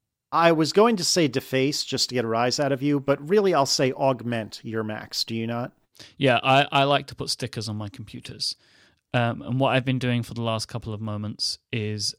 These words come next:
Speaker 2: uh, taking some pictures of my, of my Mac as it currently stands to show you the current sticker configuration. 'Cause there have
Speaker 1: Okay.
Speaker 2: been, there have been multiple iterations of this. Uh, one of them,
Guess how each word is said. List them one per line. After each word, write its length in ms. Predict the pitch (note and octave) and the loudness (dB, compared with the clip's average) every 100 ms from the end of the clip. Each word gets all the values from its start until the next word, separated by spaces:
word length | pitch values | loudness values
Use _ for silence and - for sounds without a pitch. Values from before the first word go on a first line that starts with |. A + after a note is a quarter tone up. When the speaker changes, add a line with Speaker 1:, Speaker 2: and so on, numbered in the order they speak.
| A2+ | -6
Speaker 2:
uh, 360 | G#2+ G#2 G#2+ G#2 | -6 -6 -8 -6
taking 360 | B2 - A#2 | -8 -6 -8
some 160 | G#2 G#2 | -8 -10
pictures 440 | B2 A#2 - F#2+ | -10 -10 -10 -8
of 180 | G#2+ G2+ | -10 -8
my, 260 | A2 G#2 G#2 | -8 -8 -8
of 160 | - A2 | -10 -8
my 140 | G#2 | -6
Mac 320 | G#2 G2+ - | -6 -8 -10
as 100 | A2 | -12
it 80 | - | -10
currently 380 | - G#2+ G#2 - | -10 -8 -10 -10
stands 720 | - A2 G#2 G2 G#2 C3 - _ _ _ _ _ - | -8 -8 -8 -10 -10 -10 -10 _ _ _ _ _ -12
to 100 | - | -4
show 220 | - A#2+ | -2 0
you 360 | A#2 G#2 G2+ G2+ | -2 -4 -6 -8
the 120 | - | -10
current 360 | - A#2 G#2+ - | -6 -4 -4 -6
sticker 480 | - G#2+ G#2 G2+ - _ _ _ _ - | -6 -6 -8 -10 -14 _ _ _ _ -16
configuration. 840 | A#2 - G#2+ G2+ G#2 F#2+ - - - _ - _ | -10 -8 -6 -4 -4 -6 -8 -16 -20 _ -20 _
'Cause 160 | A#2 - | -4 0
there 120 | B2 | 2
have 80 | A#2 | 4
Speaker 1:
Okay. 120 | C3+ | 6
Speaker 2:
been, 300 | B2+ A2+ A2+ - | 4 4 -2 -2
there 200 | A#2+ A#2 | 0 0
have 140 | A2 | 0
been 180 | B2 A2 | -2 0
multiple 480 | A2+ A#2 A2+ G#2+ G#2+ | 0 0 -2 -6 -6
iterations 640 | - G2+ G2+ G2 G#2+ G2+ | -6 -6 -4 -6 -8 -10
of 100 | - | -14
this. 360 | - - - - _ - _ _ | -10 -8 -6 -8 _ -20 _ _
Uh, 380 | - G2+ G2 G2+ | -4 -2 -2 -4
one 300 | - A2+ G#2+ | -4 -2 -2
of 160 | G#2 G#2+ | -2 -4
them, 360 | G#2+ G#2 G2+ | -6 -4 -6